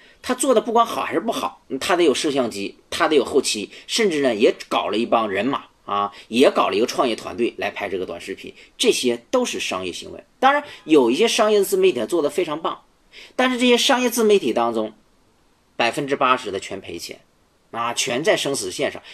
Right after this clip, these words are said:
因为什么呀？因为我红鹤做自媒体玩儿一样嘛，我没有压力啊。你们做自媒体呢是什么呢？是创业的一种行为，是投钱，不断的投钱，甚至是还租房子。在这种情况下，人家割你点儿韭菜，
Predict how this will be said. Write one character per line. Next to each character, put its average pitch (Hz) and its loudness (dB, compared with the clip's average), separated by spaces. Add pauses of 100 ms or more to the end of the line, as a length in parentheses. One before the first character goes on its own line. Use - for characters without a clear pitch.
因 196 6
为 185 8
什 175 0
么 175 -8
呀？ - -4 (180)
因 254 4
为 277 6
我 160 -2
红 - -6
鹤 247 2
做 185 2
自 165 -2
媒 170 2
体 - -8
玩 90 -4
儿 277 4
一 226 -2
样 95 -4
嘛， 82 -12
我 160 0
没 349 6
有 320 6
压 311 4
力 330 -4 (480)
啊。 151 -8 (180)
你 214 6
们 254 4
做 349 4
自 285 -2
媒 254 2
体 214 0
呢 135 2
是 156 -6
什 135 -2
么 117 -2
呢？ 117 -2 (220)
是 - 0
创 311 2
业 311 2
的 185 2
一 139 0
种 101 -4
行 92 -6
为， 92 -8 (560)
是 - -6
投 226 2
钱， - -4
不 - -6
断 415 2
的 370 0
投 - -2
钱， 214 -4
甚 247 -6
至 233 -6
是 233 0
还 220 4
租 233 -4
房 104 -4
子。 170 -4 (240)
在 - 2
这 277 -2
种 190 0
情 95 -6
况 98 -6
下， 98 -8
人 110 -2
家 151 0
割 156 0
你 147 0
点 143 0
儿 143 -2
韭 95 -4
菜， 107 -6